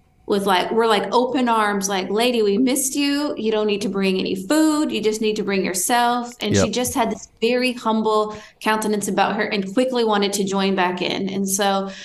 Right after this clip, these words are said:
Speaker 1: amidst all the drama that we've had, which we have had a lot amongst the believer, the local believers, amongst the other ones,
Speaker 2: Yeah.
Speaker 1: she's just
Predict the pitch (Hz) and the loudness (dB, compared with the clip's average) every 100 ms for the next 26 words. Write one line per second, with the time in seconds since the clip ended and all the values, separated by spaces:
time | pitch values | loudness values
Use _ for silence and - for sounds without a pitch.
0 | - - 226 240 233 - 233 240 262 277 | -16 -4 0 0 0 -2 0 4 4 4
1 | 285 277 220 220 233 247 202 180 214 214 | 2 0 0 2 2 0 0 -2 -4 -4
2 | - 214 214 240 208 190 185 220 254 247 | -2 2 2 2 0 -2 -2 -2 0 0
3 | 240 240 226 220 208 190 208 - 202 196 | -2 0 -2 0 0 0 0 0 -2 -2
4 | 196 - 196 185 196 214 208 196 196 190 | -4 -4 -2 0 0 0 0 0 0 0
5 | 190 180 185 247 247 - 196 196 196 165 | 0 0 0 -2 -4 -2 -2 -2 -2 -2
6 | 202 220 240 254 - - - - - 104 | -2 -2 -2 -4 -6 -12 -20 -18 -4 -2
7 | 87 82 254 254 285 | 0 0 -2 -2 -6